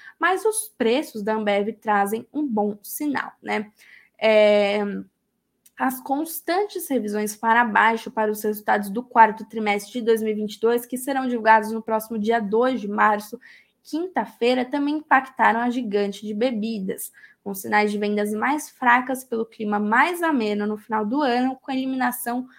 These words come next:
precoce também do Brasil na Copa do Mundo do Catar, em dezembro de dois mil e vinte e dois. Nesse contexto complexo para a companhia, o primeiro ano de carnaval sem restrições relacionadas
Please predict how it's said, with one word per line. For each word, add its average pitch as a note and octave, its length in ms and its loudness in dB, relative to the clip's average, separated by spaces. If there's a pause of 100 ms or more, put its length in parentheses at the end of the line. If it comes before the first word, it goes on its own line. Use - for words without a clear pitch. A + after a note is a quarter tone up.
(240)
precoce C4 600 2
também A#3 260 -6
do A#3 120 -2
Brasil A#3+ 340 2
na A#3 160 -4
Copa A3 300 -4
do A#3 120 -4
Mundo A3 300 -2
do A3 160 -4
Catar, C4+ 480 2
em A#3 100 -4
dezembro G#3+ 560 -4
de G#3 140 -8
dois A3 260 0
mil G#3 180 -4
e G3+ 40 -8
vinte G#3 220 -12
e - 80 -20
dois. - 360 -14 (440)
Nesse D4 320 -2
contexto C4 560 -4
complexo C#4 640 2
para A#3 100 -6
a A3 40 -2
companhia, C4 500 0
o C4 80 -10
primeiro C#4+ 560 0
ano C4+ 200 2
de C4 120 -10
carnaval A3+ 480 0
sem B3 380 -6
restrições B3+ 760 -4
relacionadas G#3+ 800 -2